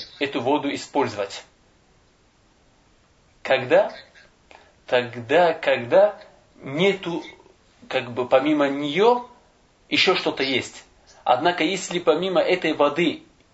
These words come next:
нету другой воды, то в этом случае спадает нежелательность. То есть становится обязательным эту воду использовать. Значит, если у тебя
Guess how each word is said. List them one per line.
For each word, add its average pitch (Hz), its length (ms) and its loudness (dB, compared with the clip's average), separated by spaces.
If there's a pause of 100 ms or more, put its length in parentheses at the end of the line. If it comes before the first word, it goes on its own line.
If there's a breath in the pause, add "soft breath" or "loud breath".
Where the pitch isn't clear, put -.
(600)
нету 175 480 -2
другой 151 480 0
воды, 135 400 2 (840)
то 151 140 4
в 170 60 6
этом 185 260 2
случае 214 520 -4
спадает 151 540 2
нежелательность. 131 720 0 (280 soft breath)
То - 80 -6
есть 127 140 -8 (100)
становится 165 400 0
обязательным 139 540 0
эту 120 180 -6
воду 117 180 -4
использовать. - 580 -8 (440 soft breath)
Значит, - 260 -2
если 160 240 -2
у 160 80 2
тебя 156 300 0